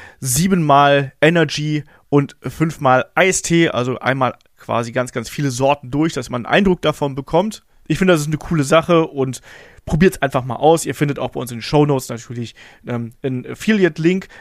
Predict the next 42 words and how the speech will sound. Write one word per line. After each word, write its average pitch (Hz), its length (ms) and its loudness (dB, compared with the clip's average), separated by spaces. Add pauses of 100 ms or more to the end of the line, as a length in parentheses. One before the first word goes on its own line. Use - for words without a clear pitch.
(120)
Ganz 147 200 0
wichtig, 165 280 -2
dieser 143 160 2
Code 190 280 2
funktioniert 165 480 -4
nur 170 140 -2
bei 160 120 4
Neukunden. 147 560 0
Also 123 220 -6
wenn 139 120 0
ihr 143 100 -2
schon 143 260 -4 (220)
Holy-Kunde 151 420 2
seid, 147 320 4 (480)
dann 139 300 2
freuen 202 220 2
wir 233 40 0
uns 214 120 0
darüber, 175 340 2
wenn 160 120 0
ihr 156 140 -2
über 139 160 -2
den 123 160 -4
Link 196 240 0
von - 220 -2
uns 185 240 -8
geht, 202 240 -4
weil 139 160 2
dann 143 100 0
bekommen 139 320 -6
wir 160 100 -4
ein 147 120 -6
bisschen 156 200 -8
was 127 160 -6
ab. 143 220 -4 (240)
Ansonsten, 135 540 -2 (280)
ähm, 123 220 -4 (220)
wenn 147 120 4
ihr 156 60 -2
Neukunde 139 460 0
seid, 120 320 0 (280)
einfach, 120 440 -2